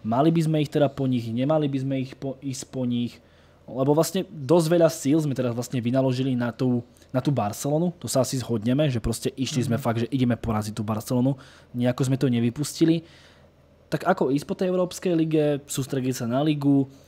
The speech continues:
Speaker 1: Lebo v lige vyzerá to zatiaľ, že to máme akože dobre rozbehnuté, ale zas tie týmy sú tam stále v nejakom dosahu proti nám, tak
Speaker 2: Mm, mm.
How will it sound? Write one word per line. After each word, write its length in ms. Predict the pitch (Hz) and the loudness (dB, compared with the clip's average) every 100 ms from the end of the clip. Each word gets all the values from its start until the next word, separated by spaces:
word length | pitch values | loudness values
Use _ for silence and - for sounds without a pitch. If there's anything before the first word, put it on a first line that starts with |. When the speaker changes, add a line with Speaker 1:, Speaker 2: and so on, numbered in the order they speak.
| - - _ | -20 -20 _
Speaker 1:
Lebo 160 | 151 156 | -4 2
v 160 | 170 | 4
lige 120 | 170 151 - - | 4 2 -2 -16
vyzerá 320 | 123 127 147 | -8 -2 0
to 80 | 131 | 0
zatiaľ, 320 | 123 120 123 | -4 -4 -4
že 40 | 117 | -2
to 0 | |
máme 240 | 110 110 113 | -2 0 -2
akože 160 | 110 107 | -4 -4
dobre 240 | 104 156 | 0 2
rozbehnuté, 720 | 117 113 131 143 113 98 110 123 | 2 0 0 0 -2 -4 0 2
ale 240 | 123 123 | 2 2
zas 240 | 127 - - - - _ _ _ _ 247 | 0 -4 -10 -20 -20 _ _ _ _ -4
tie 80 | |
týmy 400 | - 160 160 160 | 2 4 6 4
sú 320 | 147 - - 175 | 2 -4 -2 2
tam 240 | 143 117 | 2 0
stále 320 | - 123 131 | -2 2 2
v 160 | 113 113 | 2 -2
nejakom 240 | 110 110 | -4 -4
dosahu 400 | 113 120 147 107 | -2 -2 -2 -4
proti 280 | 101 - 110 | -8 -8 -4
nám, 160 | 110 123 | -2 -2
tak 220 | 127 131 | -2 -4
Speaker 2:
Mm, 400 | 151 160 160 160 151 _ 143 | -6 -6 -4 -6 -10 _ -12
mm. 200 | 139 | -10